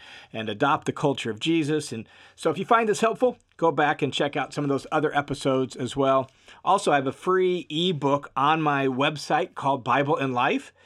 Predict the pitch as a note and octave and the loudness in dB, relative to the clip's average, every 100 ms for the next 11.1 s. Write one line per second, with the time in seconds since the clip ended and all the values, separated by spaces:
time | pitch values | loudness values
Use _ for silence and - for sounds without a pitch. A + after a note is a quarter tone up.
0 | - - - - C#3+ C#3+ D3 D3 D3 D3+ | -20 -20 -20 -8 -4 0 0 0 0 0
1 | D#3 D3+ D3+ D3 C#3 A#2+ - _ - _ | 0 0 2 2 0 -4 -12 _ -20 _
2 | D3 E3+ G3 A#3 E3+ D#3+ C3+ - - C3+ | -2 2 2 2 0 0 -4 -10 -14 -14
3 | - A3 E3 F3 C#3+ D#3+ F3+ F#3 D#3+ D3+ | 0 0 2 0 2 4 4 0 0 0
4 | D#3+ C3+ - - - F#3 D#3+ B2 C3+ D#3+ | 0 -2 -4 -10 0 2 2 2 0 0
5 | D3 - C#3+ C#3 B2+ - - _ - B3+ | -4 -2 0 0 -2 -10 -20 _ -6 0
6 | G3 D3+ G3 G#3+ C#3+ D3+ D3 C3+ A#3+ E3 | 4 4 4 0 -2 -2 -2 -2 0 2
7 | D3+ C3+ C3 C3 C#3+ C#3 C#3 B2 B2 G2+ | 2 0 0 2 2 2 0 2 0 0
8 | G2 C3 C3 B2 A#2+ F3 F3 F#3 - _ | -2 -4 -2 -2 -4 -2 0 0 -4 _
9 | C#3 B2+ - D#3 C#3 B2+ B2+ A#2+ A2+ - | -10 -10 -4 -2 -2 -4 -4 -4 -4 -8
10 | A2+ G#2+ G#2 F#2+ - F3 E3+ C#3+ C#3 B2+ | -10 -4 -4 -4 -2 0 0 0 0 0
11 | B2+ | 0